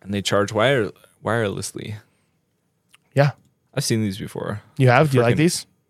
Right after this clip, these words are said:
Speaker 1: They're so cool.
Speaker 2: Are they?
Speaker 1: They seem like it.
Speaker 2: They seem cool to me.
Speaker 1: <laughs> The only, the thing I had, uh, had, um, <coughs> reservations about these is
Speaker 2: Mm-hmm.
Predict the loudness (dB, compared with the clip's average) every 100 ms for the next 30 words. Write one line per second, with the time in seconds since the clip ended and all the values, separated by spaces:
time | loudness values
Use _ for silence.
0 | _ _ _ _ -12 -10 -6 -4 -4 -4
1 | -4 -4 -4 -8 _ _ -8 -2 -2 -4
2 | _ _ _ _ _ _ -14 -10 -8 -4
3 | -4 -4 -4 -6 -8 _ -8 -4 0 0
4 | 0 2 4 4 4 2 0 -4 _ _
5 | 6 8 8 6 -2 _ _ -6 2 4
6 | 6 4 4 4 4 2 -6 -6 0 0
7 | -2 -8 -2 0 2 2 2 0 -2 0
8 | 2 2 2 0 4 4 4 2 2 0
9 | 2 2 2 0 0 0 4 6 6 2